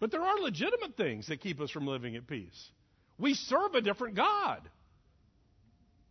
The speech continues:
Let's face it. We serve a different God. Now,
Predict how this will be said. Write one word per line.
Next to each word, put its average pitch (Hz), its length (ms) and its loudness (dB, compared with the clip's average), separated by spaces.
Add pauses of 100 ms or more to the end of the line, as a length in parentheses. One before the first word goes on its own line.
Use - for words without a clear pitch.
(440)
Let's 294 320 0
face 370 320 4
it. - 180 -2 (1080)
We 254 240 2
serve 233 580 4
a 233 60 4
different 208 380 -2
God. 262 460 2 (2500)
Now, 143 280 -2